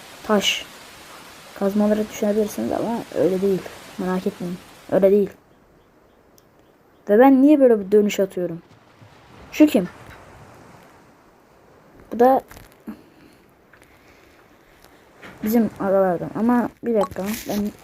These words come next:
Türkiye'ye çıkacağım. Ve hiçbir takıma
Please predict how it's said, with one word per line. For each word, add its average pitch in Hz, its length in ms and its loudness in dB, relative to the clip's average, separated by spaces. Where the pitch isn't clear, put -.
Türkiye'ye 208 440 -6
çıkacağım. 220 460 -8
Ve 240 140 2
hiçbir 220 300 -8
takıma 214 480 0